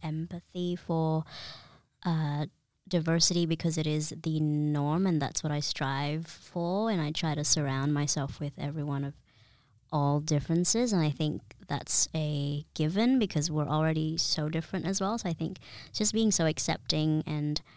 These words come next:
um, what's the other thing? I think when you have joy, it's, it's unabashed joy. It's so great because it's communities coming together, and it's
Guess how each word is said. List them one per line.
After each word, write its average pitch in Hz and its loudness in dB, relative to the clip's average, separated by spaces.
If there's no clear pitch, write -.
um, 165 4
what's 226 -8
the 302 0
other 254 2
thing? 160 -4
I 190 0
think 247 -2
when 202 4
you 220 8
have 190 4
joy, 180 6
it's, - 0
it's - 0
unabashed 165 2
joy. 143 -2
It's - -8
so 160 2
great 156 -4
because 165 -4
it's - -6
communities 170 4
coming 156 2
together, 160 -2
and 165 4
it's - -4